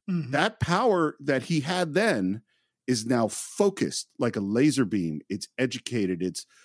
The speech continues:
Speaker 2: it's controlled.
Speaker 1: Well, let me ask you then, Steve, with the, with the, uh, bullet, you know, how he palmed that bullet, 'cause
Speaker 2: Right.
Speaker 1: he, he, he knew that he wasn't gonna get shot. He knew he was, he's
Speaker 2: Right.
Speaker 1: protected.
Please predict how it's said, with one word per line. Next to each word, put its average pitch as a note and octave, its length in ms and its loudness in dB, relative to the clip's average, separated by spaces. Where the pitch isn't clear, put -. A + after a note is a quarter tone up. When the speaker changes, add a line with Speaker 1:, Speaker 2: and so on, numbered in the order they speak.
Speaker 2:
it's G2 120 -4
controlled. A2 920 0
Speaker 1:
Well, E3 120 2
let E3+ 80 2
me F#3 80 2
ask G#3+ 240 0
you E3+ 80 2
then, C3 160 -6
Steve, C3+ 320 -4
with D#3+ 240 0
the, C#3 160 -2
with D3+ 240 -4
the, D3+ 220 2
uh, C3 60 -4
bullet, D#3+ 520 0
you D3+ 80 -8
know, C#3+ 120 -4
how C3+ 260 -4
he B2+ 80 -4
palmed F3 440 -2
that C3+ 300 -8
bullet, C#3+ 320 -4
'cause B2 40 0
Speaker 2:
Right. B2+ 200 2
Speaker 1:
he, C3 140 -8
he, C3+ 320 -6
he E3+ 340 2
knew E3 560 4
that C#3 180 -6
he C#3+ 400 -2
wasn't C3+ 400 -6
gonna B2+ 140 -8
get B2 200 -10
shot. D#3 500 -4
He C#3 120 -6
knew C#3+ 320 -2
he C3 60 -2
was, B2 120 -4
he's C3 200 -4
Speaker 2:
Right. B2 240 2
Speaker 1:
protected. A2 420 -6